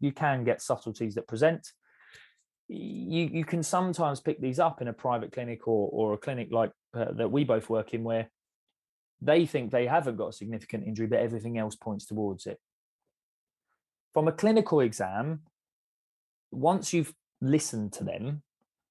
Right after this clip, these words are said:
there are some simple tests which we will do. Um, there's a variety. I, I always say to people,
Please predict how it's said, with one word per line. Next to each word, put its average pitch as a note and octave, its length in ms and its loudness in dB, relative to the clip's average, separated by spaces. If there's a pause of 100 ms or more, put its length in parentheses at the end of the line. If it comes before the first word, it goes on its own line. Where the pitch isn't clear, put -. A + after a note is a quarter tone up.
(120)
there C3+ 140 4
are C#3 100 6
some C#3+ 220 -2
simple D3+ 560 -2
tests - 460 -4
which - 260 -4
we A2 140 2
will G2+ 160 -2
do. C#3 400 2 (420)
Um, A#2 460 -2 (140)
there's B2 200 2
a A#2 60 0
variety. B2+ 880 2
I, A2+ 160 -10
I C3+ 160 4
always D#3 260 8
say B2+ 200 4
to A#2 100 -6
people, A2+ 480 -2